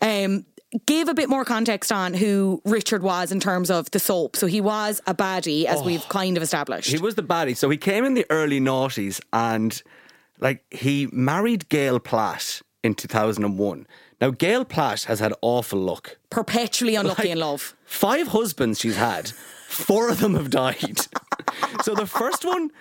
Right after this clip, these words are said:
Speaker 2: got stabbed. The second one cheated on her. The third one was Richard Hillman, so he died in the canal. We'll
Speaker 1: Yeah.
Speaker 2: get, or we'll get to that later on.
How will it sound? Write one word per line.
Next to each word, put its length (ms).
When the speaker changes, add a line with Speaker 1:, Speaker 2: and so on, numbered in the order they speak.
Speaker 2:
got 140
stabbed. 680
The 80
second 420
one 140
cheated 360
on 160
her. 200
The 80
third 340
one 140
was 120
Richard 240
Hillman, 300
so 120
he 120
died 300
in 100
the 80
canal. 460
We'll 140
Speaker 1:
Yeah. 60
Speaker 2:
get, 280
or 120
we'll 160
get 220
to 80
that 240
later 260
on. 180